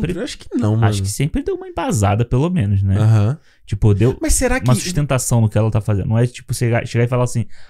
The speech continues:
Speaker 2: "Ah, não sei o que, aconteceu isso."
Speaker 1: Aham.
Speaker 2: E só, e ponto, e passa, entendeu?
Speaker 1: Sendo advogado do diabo aqui.
Speaker 2: Aham.
Speaker 1: Mas será que não era necessário isso antes? Porque a coisa dos crossovers era uma novidade? Tipo, porque era, era uma novidade você ter o Homem de Ferro interagindo com o Thor?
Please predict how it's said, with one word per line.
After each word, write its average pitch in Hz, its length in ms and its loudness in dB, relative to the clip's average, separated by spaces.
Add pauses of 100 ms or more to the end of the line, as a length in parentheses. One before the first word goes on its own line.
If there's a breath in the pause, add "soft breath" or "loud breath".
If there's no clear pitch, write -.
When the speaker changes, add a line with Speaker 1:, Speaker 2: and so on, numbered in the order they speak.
(140 soft breath)
Speaker 2:
"Ah, 170 200 2
não 160 60 2
sei 160 120 0
o 151 40 0
que, 175 80 -2
aconteceu 165 540 2
isso." 104 300 0
Speaker 1:
Aham. 110 360 4
Speaker 2:
E 123 100 4
só, - 280 0
e 92 60 -2
ponto, 113 380 0
e 120 40 -2
passa, - 400 -4
entendeu? 104 360 -4 (440 soft breath)
Speaker 1:
Sendo 147 260 0
advogado 139 340 2
do 143 80 -4
diabo 123 260 2
aqui. 101 260 -2
Speaker 2:
Aham. 156 300 4
Speaker 1:
Mas 131 140 -2
será 165 340 0
que - 160 -2
não 151 160 2
era 135 120 2
necessário 120 520 2
isso 113 300 -2
antes? 120 480 0 (380 loud breath)
Porque 110 200 0
a 123 80 2
coisa 139 260 2
dos 123 200 -4
crossovers 113 680 0
era 113 140 2
uma 110 120 0
novidade? 101 640 -2 (640)
Tipo, - 260 -4
porque 127 280 -2
era, 156 260 2
era 143 140 2
uma 143 120 0
novidade 147 540 0
você 160 220 -2
ter 127 200 0
o 113 320 0
Homem 117 200 -2
de 110 60 -6
Ferro 147 280 -2
interagindo 117 380 2
com 107 100 -2
o 104 40 -2
Thor? 139 300 0